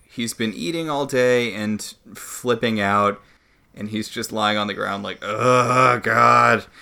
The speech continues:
I do like how Zan and Dargo g-, come into the room, and they're like,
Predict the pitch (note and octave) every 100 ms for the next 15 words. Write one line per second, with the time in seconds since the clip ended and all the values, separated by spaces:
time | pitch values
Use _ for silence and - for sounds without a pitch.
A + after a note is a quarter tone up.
0 | - - _ _ _ _ - A#2+ C#3 G#3
1 | D3 C3+ C3+ B2+ A2+ A#2 G#2+ A2 A2+ A2
2 | G#2 G#2 - - D#2 G#2 G2+ A2+ A2 G2+
3 | G2+ _ - A2+ G#2 G2 - G#2 G2+ G2
4 | G2+ G2+ G#2